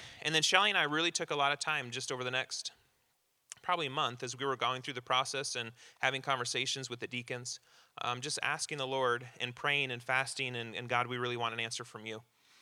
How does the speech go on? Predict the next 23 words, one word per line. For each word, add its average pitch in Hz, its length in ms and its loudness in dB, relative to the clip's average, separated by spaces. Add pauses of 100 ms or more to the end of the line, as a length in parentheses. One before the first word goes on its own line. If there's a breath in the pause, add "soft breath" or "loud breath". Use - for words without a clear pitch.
(160 soft breath)
Um, 123 160 0
'cause 151 140 -4
there 175 140 4
was 170 120 0
implications 156 560 -2
if 123 100 -6
we 135 60 -6
didn't 120 180 -2
return 120 280 -6
to 113 80 -12
the 120 60 -12
Middle 104 260 -10
East. - 280 -8 (300)
And, 120 420 -4 (520 soft breath)
um, - 580 -8 (1080 soft breath)
the 135 80 0
changing 170 500 0
point 143 280 -6
for - 180 -8
me 123 300 -4
is 113 160 -4
we 131 220 -4
were, 127 340 2